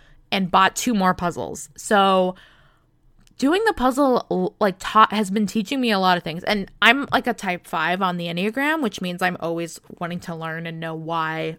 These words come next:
I think certain ways, or I wanna, I'm always asking people, like, really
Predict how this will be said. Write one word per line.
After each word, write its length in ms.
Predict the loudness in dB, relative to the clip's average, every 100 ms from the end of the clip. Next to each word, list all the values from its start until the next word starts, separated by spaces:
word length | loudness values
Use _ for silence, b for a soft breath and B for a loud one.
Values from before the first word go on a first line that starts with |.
| _
I 100 | -8
think 240 | -6 -6
certain 360 | -2 -2 -2 -2
ways, 420 | 0 2 2 0
or 40 |
I 100 | 0
wanna, 320 | -2 -4 -6 -8 _
I'm 180 | -4 -2
always 240 | -4 -6 -6 -10
asking 420 | -8 -8 -4 -4
people, 520 | -6 -8 -6 -4 -4
like, 180 | -4 -8
really 380 | -6 -4 -4